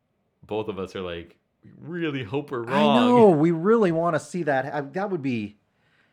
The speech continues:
Speaker 2: that'd be fantastic to see, and I think that would really
Speaker 1: It's cliche, but I've never wanted to be so wrong in my life.
Speaker 2: I know, yeah.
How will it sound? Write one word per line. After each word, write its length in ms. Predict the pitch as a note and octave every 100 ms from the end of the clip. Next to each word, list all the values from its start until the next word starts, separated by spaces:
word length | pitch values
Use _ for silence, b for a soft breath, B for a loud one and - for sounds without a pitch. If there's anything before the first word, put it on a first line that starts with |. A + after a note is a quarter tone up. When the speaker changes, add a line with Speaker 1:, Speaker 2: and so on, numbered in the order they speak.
| _ _ _ -
Speaker 2:
that'd 140 | D3
be 80 | D#3
fantastic 800 | A2 A#2 G#2 B2+ A#2+ A#2 - -
to 80 | A2
see, 220 | - C3
and 100 | A2+
I 60 | B2
think 180 | E3 D3+
that 140 | C3+
would 140 | A#2+
really 420 | B2 D3 A#2+ A2 G2+ _ _ _ _ _
Speaker 1:
It's 80 | _
cliche, 500 | - C3 A#2+ A#2 G#2+
but 140 | G2
I've 140 | F#2 F2+
never 200 | F#2 F2+
wanted 260 | E2+ E2 E2
to 40 |
be 100 | D#2
so 160 | - D#2
wrong 260 | E2 D#2+
in 60 | D#2+
my 60 | D#2
life. 260 | D#2+ E2 _ _ b b
Speaker 2:
I 140 | D#3+ D3+
know, 320 | D#3 A2 G2
yeah. 300 | B2+ A#2 F#2